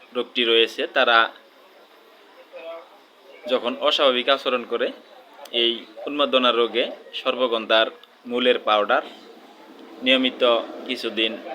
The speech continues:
খেতে থাকলে এই রোগটি থেকে উপশম পাওয়া যায়। এছাড়াও এই সর্পগন্ধা গাছের পাতার নির্যাস নিয়মিত <coughs> খেতে থাকলে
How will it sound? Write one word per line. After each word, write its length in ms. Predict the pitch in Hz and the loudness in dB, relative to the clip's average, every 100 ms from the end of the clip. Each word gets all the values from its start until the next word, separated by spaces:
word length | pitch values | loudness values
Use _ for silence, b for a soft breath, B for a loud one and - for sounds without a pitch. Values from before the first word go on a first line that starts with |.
| - - - | -14 -16 -16
খেতে 260 | - 135 139 | -10 -4 -2
থাকলে 340 | 117 104 117 170 262 - - - - - | -2 -2 -2 -2 -4 -20 -20 -20 -18 -6
এই 120 | 123 | -4
রোগটি 280 | 127 123 117 | -4 -8 -8
থেকে 320 | 117 113 113 107 - | -6 -4 -2 -4 -8
উপশম 380 | 127 127 113 107 | -6 -4 -4 -6
পাওয়া 220 | 104 123 | -2 -2
যায়। 200 | 123 147 208 _ - _ _ _ - - - _ _ _ - _ _ _ _ _ _ | -2 -6 -8 _ -20 _ _ _ -20 -20 -20 _ _ _ -20 _ _ _ _ _ _
এছাড়াও 400 | 151 160 156 160 156 - - - | -6 0 4 4 2 -2 -20 -6
এই 120 | 139 139 | -4 -4
সর্পগন্ধা 640 | 143 151 160 147 139 135 | -4 -4 -2 -2 2 2
গাছের 400 | 135 139 135 127 - - - - | 2 0 0 -2 -2 -20 -20 -6
পাতার 320 | 143 139 143 | -4 2 2
নির্যাস 500 | 131 123 110 107 131 - - - - _ _ _ _ _ 127 | 2 -2 0 0 0 -2 -6 -12 -20 _ _ _ _ _ -6
নিয়মিত 340 | 127 131 - 139 - | -2 -2 0 0 0
<coughs> 140 | 277 | -4
খেতে 220 | 135 139 | -4 -4
থাকলে 320 | 123 107 120 | -2 -4 -2